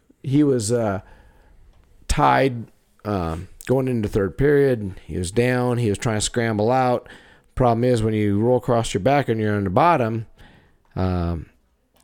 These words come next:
if you're there too long, that, that gives the guy too near a fall, and that's what happened. He ended up getting, giving up a near fall,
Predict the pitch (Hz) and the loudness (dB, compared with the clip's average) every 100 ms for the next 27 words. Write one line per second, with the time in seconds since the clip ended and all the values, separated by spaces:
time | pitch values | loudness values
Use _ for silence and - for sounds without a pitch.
0 | _ 98 98 101 98 101 139 127 156 151 | _ -4 0 2 2 2 2 2 2 2
1 | 147 156 120 110 113 104 - 104 104 101 | 2 0 0 0 -2 -4 -6 -4 -2 -2
2 | 120 110 104 - - - - 101 - 156 | -2 0 -2 -4 -6 -10 -10 -2 0 0
3 | - 139 131 127 110 151 165 101 107 110 | 0 0 0 0 0 0 2 0 -2 -4
4 | 117 127 135 - 101 101 107 107 85 113 | -2 0 0 -2 -2 -2 -2 -4 -4 -4
5 | 113 90 92 110 110 117 110 110 135 156 | -4 -6 -12 -4 -4 -2 -4 -2 0 -2
6 | - 113 110 117 | -2 0 2 0